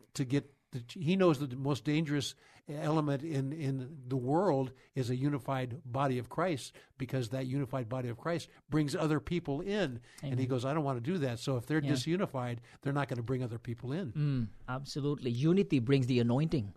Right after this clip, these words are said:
Speaker 1: Ooh, <laughs>
Speaker 2: Mm.
Speaker 1: yes.
Speaker 2: When, when people are united, it brings the power of God. It's bringing the, that's what's happening in the book. And, and Pentecost is coming on May twenty-eighth.
Speaker 1: Yes, yes, yes.
Speaker 2: So imagine when the, when the disciples were gathering together in the upper room, they were united together in one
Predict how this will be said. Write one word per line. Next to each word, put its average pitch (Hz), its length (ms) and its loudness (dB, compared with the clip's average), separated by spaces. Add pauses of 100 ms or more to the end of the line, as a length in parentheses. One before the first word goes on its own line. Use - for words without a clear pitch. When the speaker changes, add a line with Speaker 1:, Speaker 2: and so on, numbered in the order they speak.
(100)
Speaker 1:
Ooh, 139 200 2 (100)
<laughs> - 140 -10
Speaker 2:
Mm. 139 540 0
Speaker 1:
yes. 120 340 0 (300)
Speaker 2:
When, 131 220 6
when 131 180 6
people 160 380 6
are 147 40 6
united, 135 640 4
it 120 160 -2
brings 135 300 4
the 123 80 4
power 160 580 0
of 123 140 0
God. 117 220 -2
It's 113 120 -4
bringing 135 240 0
the, 123 100 -2 (720)
that's 262 260 -4
what's 165 140 -2
happening 175 320 0
in 180 80 0
the 180 40 -2
book. 185 220 -2
And, 180 160 0
and 165 160 0
Pentecost 180 480 2
is 156 80 -6
coming 220 260 0
on 147 80 2
May 160 140 2
twenty-eighth. 190 500 -2
Speaker 1:
Yes, 123 300 -2
yes, 113 220 -2
yes. 117 260 -6
Speaker 2:
So 185 240 4
imagine 190 580 4
when 170 180 4
the, 165 100 2
when 160 180 2
the 156 80 2
disciples 160 580 0
were 131 120 -2
gathering 143 420 -2
together 147 160 -2
in 139 60 0
the 143 100 0
upper 160 220 0
room, 131 160 2
they 139 80 2
were 139 100 0
united 139 540 2
together 143 240 0
in 147 200 6
one 185 320 6